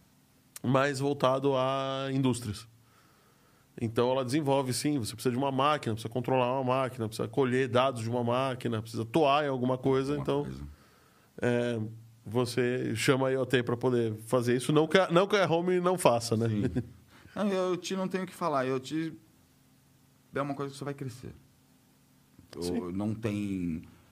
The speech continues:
Speaker 2: é um, é um novo ramo de atividade, muita gente não, não conhece. Não é um, não é fácil, vai, mas é uma linguagem de programação simples, as placas são,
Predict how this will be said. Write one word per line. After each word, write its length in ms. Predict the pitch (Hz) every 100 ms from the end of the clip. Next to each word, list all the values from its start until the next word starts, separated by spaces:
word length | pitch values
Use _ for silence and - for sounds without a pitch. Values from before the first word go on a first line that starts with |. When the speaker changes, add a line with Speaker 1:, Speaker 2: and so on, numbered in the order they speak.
| _ _ -
Speaker 2:
é 160 | 85
um, 260 | 95 98 95 -
é 80 |
um 160 | 101 101
novo 360 | 104 117 110 98
ramo 420 | 95 104 107 104
de 80 | 87
atividade, 720 | - 87 76 82 87 90 90
muita 260 | 90 87
gente 320 | 85 90 85
não, 400 | 82 82 78 71 69 - _ _ _ _ - _ _ _ _
não 200 | - 92
conhece. 400 | 90 - 90 104
Não 220 | 143 196 226
é 60 |
um, 340 | 202 220 214 180
não 220 | 170 156
é 80 | 156
fácil, 500 | - 139 113 - 104
vai, 240 | 120 110 - - - - -
mas 240 | 120 123
é 20 |
uma 120 | 135 135
linguagem 300 | 139 135 123
de 40 |
programação 500 | 127 127 123 117 120
simples, 680 | 113 113 127 131 120 117 110
as 160 | 113
placas 400 | 113 117 120 117
são, 500 | 110 107 101 95 82